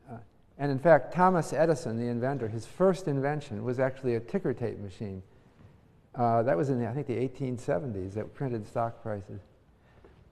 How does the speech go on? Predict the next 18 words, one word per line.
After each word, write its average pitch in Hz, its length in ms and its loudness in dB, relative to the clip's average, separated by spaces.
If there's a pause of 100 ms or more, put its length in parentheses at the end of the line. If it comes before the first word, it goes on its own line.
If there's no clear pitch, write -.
(120)
But 151 120 8
all 220 180 12
it 175 60 6
was 175 300 10
was 135 160 2
a 123 100 4
record 135 460 6
of 113 140 0
what 139 340 4
had 110 260 -6
traded 127 440 0
recently. 107 580 -6 (400)
It - 140 -6
wasn't 131 440 -2 (680)
a 110 100 -8
system 113 600 -4 (200)
that, 113 380 -6
uh, 107 300 -2